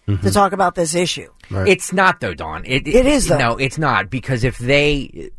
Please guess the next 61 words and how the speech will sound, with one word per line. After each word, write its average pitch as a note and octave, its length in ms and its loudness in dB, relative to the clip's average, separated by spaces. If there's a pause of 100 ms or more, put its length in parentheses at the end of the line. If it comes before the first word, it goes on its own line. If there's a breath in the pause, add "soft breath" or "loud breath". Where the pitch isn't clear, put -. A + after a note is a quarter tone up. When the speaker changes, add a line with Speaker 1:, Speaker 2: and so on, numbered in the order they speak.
Speaker 3:
the B2+ 120 -4
Republicans D#3+ 520 2
have C3+ 80 0
been A#2 100 -2
trying A#2+ 320 0
for A2+ 160 -2
forty C3 400 -2
years G2+ 720 -4
<laughs> - 80 -2
to, C#3 340 0
Speaker 2:
Yeah, F4 140 2
because D4 200 2
Speaker 3:
in C4+ 40 6
Speaker 2:
they're C#4 100 4
a B3 40 -4
bunch B3+ 180 0
Speaker 3:
my, F3 80 4
Speaker 2:
of A#3 60 -4
men. A#3+ 280 0
They F#3+ 120 2
Speaker 3:
in, D3+ 40 2
Speaker 2:
just C4 160 0
don't, C4 120 2
Speaker 3:
in D3 200 -2
my D3 180 4
Speaker 2:
"Hey, - 40 2
Speaker 3:
entire D#3 300 0
Speaker 2:
hey, - 40 -4
Speaker 3:
lifetime. C#3+ 320 2
Speaker 2:
ladies, G3 140 -2
would G#3 100 -4
you B3+ 80 -2
like C4 220 2
to B3+ 80 -6
stop A3+ 340 2
getting A3 220 0
your G#3 100 -4
period G#3+ 380 0
Speaker 3:
In, G#3+ 40 -4
Speaker 2:
once A#3+ 200 0
a - 20 -6
month? B3 220 2
'Cause F#3+ 240 -2
you G3 80 2
could." G#3+ 460 2
Speaker 3:
in C#3 180 -4
my D3 160 0
Speaker 2:
Just C#4+ 160 4
Speaker 3:
enti-, - 60 0
Speaker 2:
start C4+ 240 0
with G3+ 160 -2
that. F3+ 280 2
Speaker 3:
in C3+ 160 -2
my C3+ 140 2
entire C3+ 440 2
lifetime, G2 500 -4
they G2+ 120 -4
have G2 280 -2
been G2+ 200 -4
really, G2 560 0
really F2 580 0